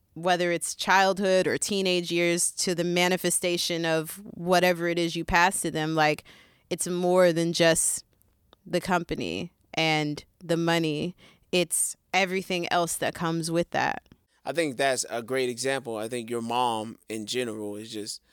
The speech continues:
Speaker 2: like, a great example of, like, what it means to be, like, an entrepreneur and what it means to be just, like, a, a, a force to be reckoned with.
Speaker 1: Man, period.
Speaker 2: Hi, Mom.
Speaker 1: Shout out to Mom.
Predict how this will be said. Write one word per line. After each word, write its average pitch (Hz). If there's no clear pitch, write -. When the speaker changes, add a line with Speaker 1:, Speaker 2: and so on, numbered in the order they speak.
Speaker 2:
like, 98
a 117
great 120
example 113
of, 104
like, 101
what 113
it 104
means 113
to -
be, 110
like, 101
an 113
entrepreneur 107
and 104
what 107
it 107
means 110
to 104
be 104
just, 104
like, 101
a, 101
a, -
a 101
force 123
to 120
be 110
reckoned 110
with. 107
Speaker 1:
Man, 165
period. 147
Speaker 2:
Hi, 143
Mom. 147
Speaker 1:
Shout -
out -
to 277
Mom. 185